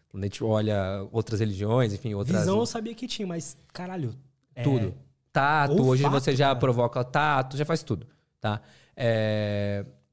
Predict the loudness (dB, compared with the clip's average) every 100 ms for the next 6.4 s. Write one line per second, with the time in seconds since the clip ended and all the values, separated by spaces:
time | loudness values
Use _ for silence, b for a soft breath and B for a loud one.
0 | _ -2 -2 -4 -2 -2 0 -2 -4 -8
1 | -12 _ _ -6 -2 -2 -4 -2 0 0
2 | 0 0 0 -4 -8 -10 -6 -6 -6 -6
3 | -6 -6 -10 -16 _ _ _ -16 -8 -4
4 | -2 -2 -4 -4 -4 -4 -4 -2 -2 -2
5 | -6 -8 -6 -2 0 0 -2 -4 -6 -4
6 | -2 -2 -6 -10